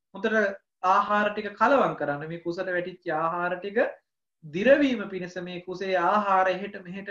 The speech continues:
පෙරලලා කලවම් කරලා ඒ ඇතුලේ ඒ කියන කටයුතු ටික සකස් කරන්න පුළුවන්කම ලැබුණේ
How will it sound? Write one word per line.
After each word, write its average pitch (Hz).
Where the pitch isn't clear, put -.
පෙරලලා 208
කලවම් 220
කරලා 196
ඒ 202
ඇතුලේ 214
ඒ 202
කියන 220
කටයුතු 208
ටික 208
සකස් -
කරන්න 170
පුළුවන්කම 165
ලැබුණේ 156